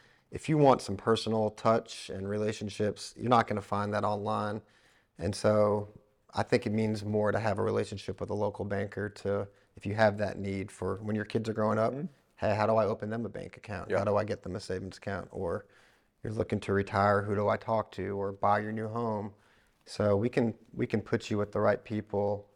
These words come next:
Speaker 1: We've got a lot of relationships outside the bank. If you're looking for a realtor, need home repair. So even if you're coming in the bank for a, a lending need or a savings account, we still have a lot of connections to
Speaker 2: Yeah, that,
Speaker 1: network.
Speaker 2: and that's what I do.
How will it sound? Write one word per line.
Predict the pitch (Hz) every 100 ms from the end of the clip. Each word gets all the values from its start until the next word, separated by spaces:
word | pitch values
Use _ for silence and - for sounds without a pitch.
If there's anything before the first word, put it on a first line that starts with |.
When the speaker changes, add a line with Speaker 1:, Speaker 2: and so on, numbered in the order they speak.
| _ _ -
Speaker 1:
We've |
got | 104 101
a |
lot | 104 107
of | 104
relationships | 104 110 104 101 -
outside | 113 - 101
the | 107
bank. | 107 104 104
If | -
you're | 110
looking | 107 98
for | 98
a | 107
realtor, | 127 135 127 120 120 120 - _ _ _ _ -
need | 120
home | 113 110 104
repair. | 104 - 104 98
So | 104
even | 101 139 131
if | 120
you're |
coming | - 123 113
in |
the | 110
bank | 107 110 107
for | - 95
a, | 87 -
a | -
lending | 113 131 110 107
need | 107 107 104
or | 104
a | 101
savings | - 123 113 104
account, | - 107 107 - _ _ _ _ _
we | -
still | - 131
have |
a | 107
lot | 104
of | 101
connections | 107 107 - 104 101 98 - _
to | - 101 98 104 - -
Speaker 2:
Yeah, | 170 185 139
that, | 139 160
Speaker 1:
network. | 135
Speaker 2:
and | 143
that's | 165 247
what | 131
I | 123 156
do. | 101 95